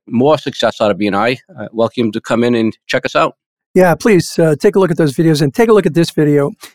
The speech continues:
Speaker 2: The next time you have someone in B N I say, uh, they're too busy, please refer them to this podcast and refer them to that website. Mike, my friend, it's, uh, always a pleasure to have you on B N I Podcast. Thanks for being here.
Speaker 1: Thank you, Ivan.
Speaker 2: Over to you, Priscilla.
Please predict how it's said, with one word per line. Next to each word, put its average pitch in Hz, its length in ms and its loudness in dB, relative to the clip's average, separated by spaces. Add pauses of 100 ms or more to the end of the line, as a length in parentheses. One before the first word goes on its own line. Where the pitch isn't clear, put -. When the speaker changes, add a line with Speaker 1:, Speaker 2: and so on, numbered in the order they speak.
(260)
Speaker 2:
The 165 80 2
next 180 360 0
time 214 200 0
you 196 60 2
have 175 100 0
someone 180 240 0
in 170 120 2
B 175 100 2
N 170 80 2
I 160 160 0
say, 156 480 -2 (400)
uh, 143 180 -2
they're 156 180 0
too 160 200 -2
busy, 147 480 0 (100)
please 151 400 0 (460)
refer 165 440 0
them 156 200 2
to 160 140 -2
this 151 180 -2
podcast 143 720 -4
and 139 120 -6
refer 139 280 -2
them 131 240 -6
to 131 240 -4 (240)
that 135 100 -6
website. 143 440 -10 (520)
Mike, 208 320 2
my 214 140 0
friend, 190 240 0
it's, 156 200 -4
uh, 156 140 2
always 160 320 0
a 156 60 -4
pleasure 147 320 -2
to 143 80 -2
have 135 200 -4
you 135 200 -2
on 135 180 -8
B 139 80 -6
N 135 80 -4
I 131 120 -6
Podcast. 135 480 -6
Thanks 151 180 -6
for 147 80 -8
being 135 200 -4
here. 127 220 -8 (300)
Speaker 1:
Thank 143 160 -2
you, 139 100 2
Ivan. 131 320 2 (160)
Speaker 2:
Over 165 140 2
to 175 60 2
you, 170 100 2
Priscilla. 151 340 -6